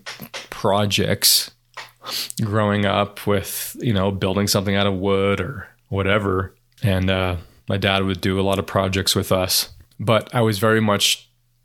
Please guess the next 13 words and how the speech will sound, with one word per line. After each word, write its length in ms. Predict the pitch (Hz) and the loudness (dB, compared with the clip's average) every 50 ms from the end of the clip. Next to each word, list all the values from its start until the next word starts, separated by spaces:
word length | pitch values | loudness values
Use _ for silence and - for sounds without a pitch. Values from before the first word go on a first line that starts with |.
| _ _ _ _ _ _ _ _ _ _ _ _ - | _ _ _ _ _ _ _ _ _ _ _ _ -2
on 220 | 113 104 101 98 | 0 0 0 0
the 60 | 98 95 | 0 -2
track, 540 | - - 139 147 139 113 117 127 127 - | -2 2 4 4 6 4 4 2 -2 -4
you 80 | - 107 | -2 0
know, 140 | 101 104 98 | 2 2 2
all 180 | 95 95 101 | 2 0 0
throughout 540 | 98 - - 107 101 98 104 - - - - | -2 -2 0 2 2 2 2 0 -2 -8 -2
school 480 | - - - - 113 107 113 143 147 123 | -2 -2 0 2 2 2 2 2 2 2
and 180 | 101 92 90 | 0 0 -2
going 240 | 87 98 98 104 110 | 0 0 2 2 2
through 200 | 107 - 117 107 | 2 0 -2 -2
college 520 | - - 117 113 117 120 127 139 139 123 117 | 0 2 2 4 4 4 2 2 0 0 0
and 360 | 101 95 92 92 90 85 | 0 0 0 0 -2 -4